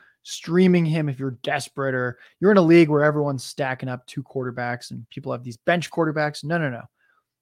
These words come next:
You probably have a better option on waivers than C J Stroud this week. One thing to note is that the, the Houston Texans pass defense has actually been fine this year.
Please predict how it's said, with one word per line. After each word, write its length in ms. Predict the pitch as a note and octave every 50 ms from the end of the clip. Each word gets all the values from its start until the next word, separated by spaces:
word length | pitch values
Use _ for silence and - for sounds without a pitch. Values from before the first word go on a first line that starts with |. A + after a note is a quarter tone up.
| _ _ _ -
You 120 | D3 D#3
probably 380 | D#3 - G3 G3 F#3 E3 E3 D3+
have 160 | D3+ C#3+ C3
a 40 | B2+
better 260 | A#2+ C3 C3 B2+ B2
option 300 | B2 A#2+ A#2 - - C3
on 140 | B2 A#2+ A#2+
waivers 420 | B2 B2 B2 A#2+ A#2+ A#2+ A#2 -
than 160 | - B2+ A#2+ A#2
C 220 | - - C3 B2
J 180 | A#2 B2 B2 A#2+
Stroud 380 | - - - C3 B2 B2 A#2+
this 160 | A#2+ A#2+ -
week. 280 | C3+ D3 D3+ C#3+ - - _ _ _ _ _ _ _ _ _ _ -
One 160 | D#3 G3 G3+
thing 180 | G3+ B3+ B3 G#3+
to 60 | F3+
note 280 | D3 C#3 D3 F3 F#3+ F3
is 100 | E3 D3
that 180 | D3+ D3 C3+
the, 220 | - C3+ C3 B2+ B2+
the 60 | C#3
Houston 320 | C3+ - A3 G#3+ - E3 C3+
Texans 600 | C#3+ C3+ C3 B2+ - - C#3+ C#3+ C3+ - - - _ _ _ _ _ _ _ _ _
pass 260 | - C3 B2+ C3 C3 -
defense 360 | - D3 C#3+ D#3+ D#3+ D3+ C#3
has 80 | C3
actually 320 | B2+ B2 B2 B2 - - B2
been 140 | A#2 G#2+ G#2
fine 280 | - A#2 A2+ A#2+ B2
this 200 | C3 B2+ - -
year. 220 | C3+ C3+ C#3 C3+